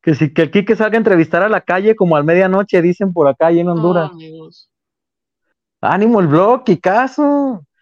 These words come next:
Speaker 1: No, a ver,
Speaker 2: El blog,
Speaker 1: sí les,
Speaker 2: sí.
Speaker 1: di-, les trataremos de tener videitos desde allá, al menos el ambiente. Seguramente ya nos hemos encontrado, eh, a gente que, que va a ir para allá. Si,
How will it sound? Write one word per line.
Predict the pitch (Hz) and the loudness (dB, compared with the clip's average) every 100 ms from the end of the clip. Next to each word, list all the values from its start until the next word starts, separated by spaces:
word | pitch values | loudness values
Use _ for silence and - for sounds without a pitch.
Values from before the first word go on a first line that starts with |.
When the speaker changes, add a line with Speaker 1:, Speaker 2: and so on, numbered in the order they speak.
| _ _ | _ _
Speaker 1:
No, | 185 208 | -2 0
a | 196 | 2
ver, | 190 | 0
Speaker 2:
El | - | 0
blog, | 165 | -2
Speaker 1:
sí | - 208 | 0 2
les, | 262 | 2
Speaker 2:
sí. | 254 240 - _ _ _ | -2 -16 -20 _ _ _
Speaker 1:
di-, | - 165 175 | -2 0 2
les | 185 185 | 0 0
trataremos | 190 190 185 202 240 | -2 0 0 0 2
de | 220 | 0
tener | 208 170 190 | 0 0 0
videitos | 208 185 185 208 190 | 2 4 4 2 0
desde | 165 | 0
allá, | 139 143 185 | 2 4 2
al | 196 | 2
menos | 175 190 202 180 | 0 0 0 -2
el | 147 | -2
ambiente. | 131 151 190 202 185 196 196 _ _ _ | 0 2 2 2 0 0 -4 _ _ _
Seguramente | 139 156 185 190 180 180 | 0 2 0 -2 0 0
ya | 151 165 | 2 0
nos | 170 | 0
hemos | 175 175 | -2 -2
encontrado, | 160 143 131 143 160 165 - | -2 -2 0 2 2 2 2
eh, | 123 117 113 113 | 2 4 2 0
a | 117 | -6
gente | 135 135 156 | -6 -4 -4
que, | - 117 101 - | -2 -2 -2 -4
que | 117 | -2
va | 113 127 | 0 2
a | 135 | 0
ir | 131 | 0
para | 147 135 | -2 0
allá. | 131 175 220 190 | 2 2 0 -4
Si, | - 98 | -8 -10